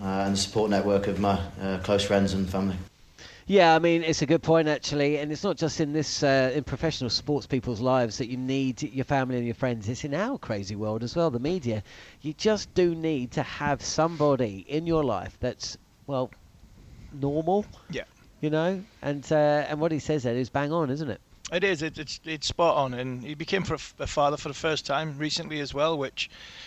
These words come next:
Speaker 3: you know, that's a different, that's a change in, in life and a change in outlook, because Johnny, Johnny's always been, uh, uh, I, I was amazed when I seen the pictures of Johnny becoming a father. I didn't realise, you know, it was,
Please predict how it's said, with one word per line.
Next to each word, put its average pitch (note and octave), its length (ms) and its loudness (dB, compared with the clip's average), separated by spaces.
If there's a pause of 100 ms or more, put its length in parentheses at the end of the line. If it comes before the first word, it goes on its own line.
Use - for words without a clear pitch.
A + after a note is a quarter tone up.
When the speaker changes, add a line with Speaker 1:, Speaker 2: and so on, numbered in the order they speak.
(180)
Speaker 3:
you E3 80 -4
know, D#3+ 100 0
that's E3 260 2
a F3 40 -6
different, E3 480 -4
that's F#3 240 0
a - 20 -8
change D#3+ 400 0
in, C#3 320 -4
in C3+ 160 -4
life C#3+ 380 -4
and C3+ 400 -8
a - 40 -10
change D#3+ 300 0
in C3+ 80 -2
outlook, D3+ 380 2
because D3+ 280 -4
Johnny, E3+ 400 4 (380)
Johnny's F#3 340 6
always F3+ 260 8
been, D#3+ 580 -2 (320)
uh, A2 420 -8
uh, - 840 -8
I, F#3 160 6
I E3 120 4
was D3 200 -2
amazed E3 380 0
when C#3+ 320 -2
I - 60 -8
seen D3 200 -6
the C#3 60 -6
pictures - 340 -6
of A#2+ 100 -12
Johnny C3 240 -6
becoming A#2+ 480 -10
a G#2+ 80 -10
father. D#3+ 320 2
I A2 60 -4
didn't C3 220 -10
realise, B2 460 -6 (520)
you C3 80 -6
know, C3 160 0
it C#3+ 80 2
was, C3+ 440 -4